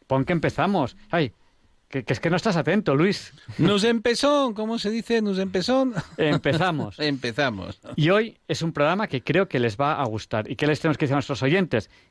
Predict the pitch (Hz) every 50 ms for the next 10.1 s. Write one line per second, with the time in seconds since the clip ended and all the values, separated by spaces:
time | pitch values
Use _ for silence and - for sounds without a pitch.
0 | _ _ - 135 123 - 185 180 208 214 196 - 196 208 - 196 165 135 123 110
1 | - 170 185 - 135 104 - - 135 117 - 131 120 139 170 190 202 196 - 175
2 | 151 135 - 160 175 185 180 - - 165 165 160 - 151 139 135 139 156 175 175
3 | - - - 135 127 131 151 185 170 151 143 131 123 123 135 143 165 190 190 -
4 | 156 127 120 113 104 110 123 131 123 107 - - - - - _ _ _ - 165
5 | 165 147 131 - 123 - 139 123 101 151 143 131 113 - 113 104 101 107 107 117
6 | 110 101 - - - - - - _ _ - - _ _ _ _ _ - - 135
7 | - 143 135 123 110 - - 110 107 101 - - 139 120 - - - - - 101
8 | - - - - - - - - - 123 117 110 110 110 110 107 110 104 - -
9 | 185 175 180 180 175 135 - - - 131 131 - - 117 110 117 113 107 - -
10 | 98